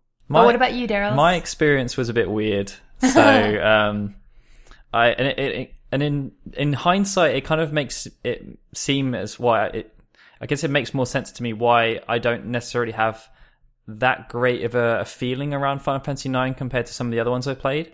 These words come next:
Speaker 2: Mm.
Speaker 1: Um, I, I think I've said before that out of, like, the, that four, like, seven, eight, nine, and ten, nine's probably my least favorite, but I think that's because of the time of life I was in. So I was about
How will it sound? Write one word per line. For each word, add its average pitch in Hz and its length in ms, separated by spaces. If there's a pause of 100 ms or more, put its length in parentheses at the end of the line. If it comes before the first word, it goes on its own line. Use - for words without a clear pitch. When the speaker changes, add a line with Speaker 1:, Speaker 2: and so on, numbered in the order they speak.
Speaker 2:
Mm. 202 300 (420)
Speaker 1:
Um, 113 680
I, 113 220
I 113 40
think 113 240
I've 110 100
said 113 160
before 110 340
that 101 240
out 120 200
of, 110 180
like, 98 240
the, 107 300
that 110 200
four, 104 520
like, 101 180
seven, 107 260
eight, 101 160
nine, 101 200
and 101 100
ten, 101 400 (260)
nine's 110 360
probably 107 260
my 107 140
least 107 280
favorite, 98 540
but - 280 (640)
I 131 60
think 165 140
that's 165 160
because 131 500 (220)
of 117 80
the 123 80
time 127 260
of 110 80
life 113 240
I 123 60
was 120 160
in. 123 160
So 120 160
I 143 100
was 185 120
about 131 340